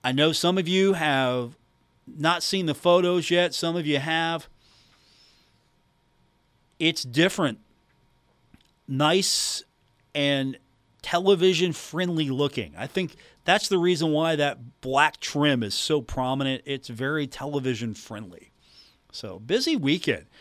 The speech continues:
You've got options. You got softball, you have soccer, you have volleyball, and of course, if you are following afar, you have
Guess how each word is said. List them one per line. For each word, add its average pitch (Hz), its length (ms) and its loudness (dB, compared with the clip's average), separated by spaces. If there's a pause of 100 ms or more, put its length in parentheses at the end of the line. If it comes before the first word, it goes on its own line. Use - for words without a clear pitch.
(280)
You've 165 160 0
got 277 180 6
options. 156 540 4
You 151 80 -6
got 196 160 0
softball, 233 720 2
you 160 140 2
have 151 680 -2 (500)
soccer, 240 720 2 (180)
you 156 220 -2
have 147 480 -2
volleyball, 220 960 4 (240)
and 151 140 -4
of 147 80 -10
course, 196 320 -2
if 156 160 -4
you 147 180 2
are 135 300 -2 (100)
following 202 560 4
afar, 196 640 4 (420)
you 156 280 0
have 156 600 -2